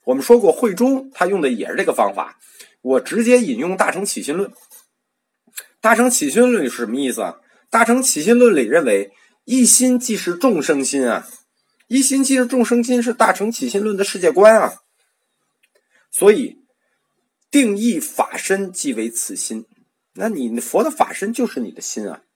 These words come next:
此心是实，其余为幻；心是实，其余为幻。所以说，大珠慧海的理论并没有离开佛教的原始教义啊，你都无从批起啊。如果你从佛教的原始教义批起，你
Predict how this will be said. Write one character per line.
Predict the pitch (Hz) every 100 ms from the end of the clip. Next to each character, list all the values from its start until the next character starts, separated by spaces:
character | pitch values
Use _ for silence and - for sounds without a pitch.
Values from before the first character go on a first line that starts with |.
| - -
此 | - - 156
心 | - 262 269
是 | - 202
实， | - 110 120 196 - -
其 | - 123
余 | 143 151
为 | 123 120
幻； | 107 -
心 | - - 220
是 | 233 147
实， | - 135
其 | 139 -
余 | 139
为 | 131 135
幻。 | - 143 - - - _ _
所 | - 226
以 | 254
说， | 165 185 185 - - _
大 | 254 233
珠 | 254 269
慧 | 277 226
海 | 127 104
的 | 147
理 | 156 95
论 | 117 117 - _ _ _ _ _
并 | 254 202
没 | 131
有 | 156 127
离 | 117 151
开 | 165 160
佛 | 156 - 113
教 | 151 156 110
的 | 95
原 | 90 87 123
始 | - 87
教 | 98 110
义 | 110 151
啊， | 110 - _ _ _ _ _ _
你 | 117 127
都 | 170
无 | 220 190 147 175
从 | - 196
批 | - 226
起 | 226 - -
啊。 | -
如 | 98
果 | 156 160
你 | 117
从 | - 123
佛 | 139 120
教 | 147
的 | 117
原 | 101 139
始 | -
教 | 110 98
义 | 95
批 | - 104
起， | 80
你 | 90